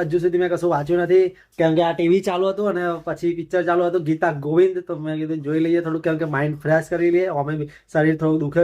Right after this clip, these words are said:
છે અને પેલું કાલે થિયરી બહુ વધારે પડતી વાંચેલી તો માઇન્ડ કેવું રેસ્ટ નહોતું, તો મેં કીધું થોડુંક જોઈ લઈએ. તો જોઈ લીધું છે. તો હાલો મારા કલેજાઓ હવે અગિયાર વાગે આપણે ઘરે જ વાંચવાનું છે, કેમ કે બધા ગયા છે જમવા તો કોઈ ડિસ્ટર્બન્સ નહીં થાય ઘરે.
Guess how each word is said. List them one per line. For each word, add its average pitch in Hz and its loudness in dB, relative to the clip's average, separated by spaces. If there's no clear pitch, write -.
છે 180 2
અને 151 -2
પેલું 160 0
કાલે 151 0
થિયરી 151 2
બહુ 165 0
વધારે 151 2
પડતી 160 -2
વાંચેલી 175 2
તો 143 -6
માઇન્ડ 156 0
કેવું 175 4
રેસ્ટ 160 -2
નહોતું, 175 0
તો 160 -6
મેં 147 -2
કીધું 147 -4
થોડુંક 147 -2
જોઈ 170 4
લઈએ. 185 6
તો 139 -2
જોઈ 165 2
લીધું 180 4
છે. 190 2
તો 147 -2
હાલો 160 0
મારા 170 0
કલેજાઓ 175 2
હવે 170 -2
અગિયાર 156 -2
વાગે 160 0
આપણે 165 -2
ઘરે 175 4
જ 196 -2
વાંચવાનું 185 -2
છે, 202 0
કેમ 170 -4
કે 175 -4
બધા 165 -6
ગયા 170 -2
છે 170 -4
જમવા 180 0
તો 165 -6
કોઈ 160 -2
ડિસ્ટર્બન્સ 160 -2
નહીં 175 4
થાય 190 0
ઘરે. 185 2